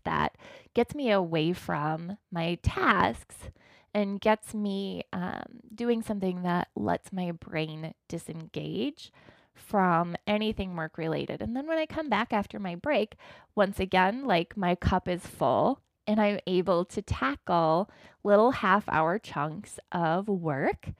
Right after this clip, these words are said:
for the rest of, you know, the next two hours. And then I take another break, right? So I'm gonna challenge you to set yourself twenty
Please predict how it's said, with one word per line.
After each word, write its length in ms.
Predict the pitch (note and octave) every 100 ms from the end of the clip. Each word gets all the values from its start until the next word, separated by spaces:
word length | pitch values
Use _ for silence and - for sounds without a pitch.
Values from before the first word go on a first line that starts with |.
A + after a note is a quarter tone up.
| - - - _ _ _ _ _ _ _
for 200 | A#3+ A3
the 100 | A3
rest 240 | G3+ -
of, 320 | G#3+ F#3+ G3 -
you 180 | G#3 F#3
know, 160 | E3
the 80 | E3+
next 300 | F#3 F3+ -
two 160 | A#3 G#3
hours. 420 | B3 F#3+ D#3 F3+
And 160 | E3+ E3
then 80 |
I 80 | E3+
take 240 | F#3+ F3+ -
another 220 | F#3 F#3+
break, 320 | C#4 F3+ -
right? 240 | F3+ A#3+ - _ _ _ _ _ _ _ _ _ _ _ _ _
So 600 | - - A#3 G#3 G#3 G#3 A3 _ _ _ _ _ _ _ _ _ _ _ _
I'm 80 | A#3
gonna 140 | F4 A#4+
challenge 560 | A4+ - F4 A#4 G4+ A#3
you 340 | F3+ C#3+ C3+ - _
to 160 | - A#3+
set 320 | - B3+ D4+
yourself 960 | F4 F#4 - - F3+ F3 F#3 - - - _ _ _ _ _ _ _ -
twenty 520 | - B3 C#4 E4+ G4